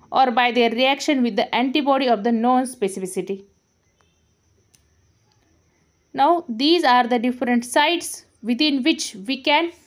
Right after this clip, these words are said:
cultivate the viruses. Now, here the structure of the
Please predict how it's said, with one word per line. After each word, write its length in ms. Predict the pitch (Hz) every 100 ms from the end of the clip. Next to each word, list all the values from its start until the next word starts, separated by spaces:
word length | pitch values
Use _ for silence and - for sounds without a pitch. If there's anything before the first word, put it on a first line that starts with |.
| _ _ _ _ -
cultivate 600 | 302 330 359 269 208 240
the 80 |
viruses. 640 | 247 226 233 254 262 262 - _ _
Now, 160 | - 247
here 240 | 254 262
the 300 | 254 294 311 - - _ _ _ _ _ - _ _
structure 600 | - - 311 311 392 392
of 200 | 302 233
the 200 | 311 370